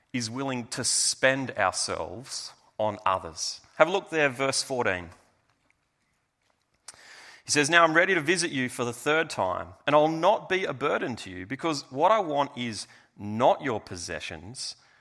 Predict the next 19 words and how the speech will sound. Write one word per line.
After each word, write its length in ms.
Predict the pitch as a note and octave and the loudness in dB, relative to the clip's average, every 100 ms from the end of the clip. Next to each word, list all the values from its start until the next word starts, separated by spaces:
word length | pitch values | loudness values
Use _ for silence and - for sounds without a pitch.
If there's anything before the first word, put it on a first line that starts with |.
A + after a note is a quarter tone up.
| _ _ | _ _
but 400 | G#2+ G#2 F#2+ G#2 G2+ | -2 2 2 -2 -6
you. 440 | C3+ D3+ - E2 _ _ _ _ _ _ - - - - | -4 -4 -6 -14 _ _ _ _ _ _ -20 -20 -16 6
After 320 | A#2 A#2 D3 | 6 8 6
all, 120 | C3+ | 4
children 380 | A2+ F3 F#3 D#3+ | 4 2 2 0
should 180 | C3 C3 | -2 2
not 120 | C#3 | 6
have 140 | C#3+ C#3+ | 6 6
to 80 | |
save 340 | A#2 - C#3 C3 | -2 2 2 2
up 120 | C3 | 0
for 100 | B2 | -2
their 120 | A#2 | -4
parents, 500 | - D#3 D#3 G#2 - - | -4 -6 -4 -4 -4 2
but 260 | G#2+ - | 2 0
parents 760 | - D#3+ D#3+ G#2+ F2+ - - - - - _ | -12 -8 -6 -4 -6 -6 -6 -6 -14 -20 _
for 160 | - A2 | -6 0
their 140 | G#2 | 0
children." 500 | - F3+ E3+ G#2+ | 2 0 0 -4